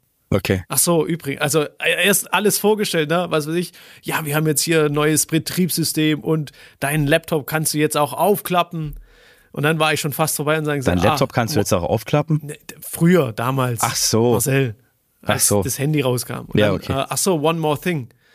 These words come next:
Speaker 2: Und dann hat er zum Beispiel seine Apple Watch gezeigt oder, äh, seinen Musikplayer aus der Hosentasche geholt.
Speaker 1: Ja.
Speaker 2: Steve Jobs.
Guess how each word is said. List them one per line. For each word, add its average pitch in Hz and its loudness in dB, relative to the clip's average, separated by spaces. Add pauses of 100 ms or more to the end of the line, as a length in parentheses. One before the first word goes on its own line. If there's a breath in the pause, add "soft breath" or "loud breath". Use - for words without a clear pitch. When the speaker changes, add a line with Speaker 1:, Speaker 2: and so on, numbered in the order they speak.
(480 soft breath)
Speaker 2:
Und 135 -8
dann 143 -2 (260)
hat 143 -2
er 143 2
zum 147 -4
Beispiel 139 -4
seine 131 -4
Apple 147 -4
Watch 131 -4
gezeigt - -8
oder, 127 -2
äh, - -20 (200 soft breath)
seinen 139 -6
Musikplayer 139 -2
aus - -4
der 135 -4
Hosentasche 135 -4
geholt. 113 -10 (220)
Speaker 1:
Ja. 104 2
Speaker 2:
Steve 117 -4
Jobs. - -8